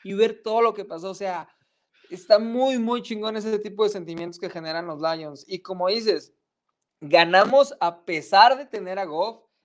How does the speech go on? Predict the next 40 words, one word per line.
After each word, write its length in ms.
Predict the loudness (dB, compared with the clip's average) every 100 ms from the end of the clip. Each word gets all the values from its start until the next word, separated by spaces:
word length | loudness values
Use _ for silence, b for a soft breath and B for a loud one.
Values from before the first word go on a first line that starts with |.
| -10
y 120 | -6
a 200 | -6 -8
pesar 360 | -12 -8 -8 -8
de 100 | -10
tener 280 | -10 -8
a 120 | -8 -6
Campbell. 460 | -8 -8 -14 -16 _ _ _ _ _
Eh, 500 | -14 -12 -12 -14 -16 _ _ _ _ _ _ _ _ _ _
n-, 160 | -20 -18
no 260 | -4 0 0
te 100 | 0
explicas 580 | -6 -6 -6 0 0 0
cómo 280 | -6 -6 -6
tienes 300 | -8 -8 -6
dos 220 | -8 -8
equipos 460 | -12 -12 -12 -14 -12
en 120 | -10
uno 200 | -10 -6
solo. 460 | 0 0 -2 -10 _ _ _ -14
Empieza 440 | -10 0 2 2
el 80 | 4
partido, 720 | 4 2 -8 -8 -8 -8 _ _ _ _ _
eh, 480 | -12 -10 -8 -12 -14 _ _ _ -20 -20 _
te 120 | 4
la 100 | 4
juegas 300 | 4 4 2
en 100 | 2 6
cuarta, 560 | 8 8 6 6 6
despejas, 640 | 4 -8 -14 -12 -10 -12
no 100 | -12
haces 220 | -16 -16 -12
nada, 340 | -8 -6 -8
y 100 | -10
después 400 | -14 -12 -10 -10
que 220 | -10 -14 -10
pasa 260 | -10 -8
lo 160 | -12 -12
que 100 | -12
nadie 280 | -10 -6 -8
esperaba. 500 | -8 -6 -6 -8